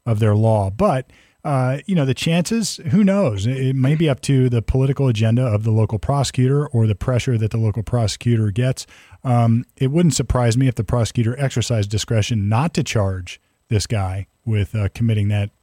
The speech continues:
uh, administered, we'll call it a technical violation. Um, but, uh, you know, I think on the bigger picture, it goes to show you that,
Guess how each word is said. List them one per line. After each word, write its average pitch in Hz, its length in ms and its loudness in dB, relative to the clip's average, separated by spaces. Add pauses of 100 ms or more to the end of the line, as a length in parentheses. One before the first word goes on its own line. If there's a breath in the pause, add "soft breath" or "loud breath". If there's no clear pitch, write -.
(220)
uh, 110 500 -10
administered, 113 640 -2
we'll 117 100 -4
call 110 220 -2
it 98 60 0
a 95 40 -2
technical 113 460 -4
violation. 98 560 -8 (480 soft breath)
Um, 113 460 2 (180)
but, 123 300 -2
uh, 120 260 2
you 156 100 -2
know, 131 120 2
I 120 100 2
think 139 160 -2
on 120 80 2
the 110 60 2
bigger 120 260 0
picture, 113 300 0
it - 60 -4
goes 120 180 0
to 110 80 0
show 123 220 0
you 117 260 2
that, 104 220 0